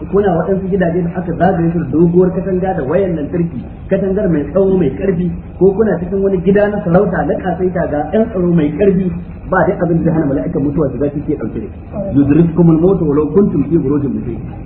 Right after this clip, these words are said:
Da haka ana fassara al-buruj da cewa da wato gini wanda yake babba. Ana fassara al-buruj kuma da cewa manazilul qamar, wato masaukai na wata. An gane ku? "Ja'alna fis sama'i burujan." Mun sanya masaukai na wata ko masaukai na rana.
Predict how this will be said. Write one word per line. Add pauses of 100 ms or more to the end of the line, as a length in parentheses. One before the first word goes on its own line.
(400)
Da
haka
ana
fassara
al-buruj
da
cewa (340)
da
wato (120)
gini
wanda
yake
babba. (600)
Ana
fassara
al-buruj
kuma
da
cewa
manazilul
qamar,
wato
masaukai
na
wata. (600)
An
gane
ku? (640)
"Ja'alna
fis
sama'i
burujan." (300)
Mun
sanya
masaukai
na
wata (320)
ko
masaukai
na
rana.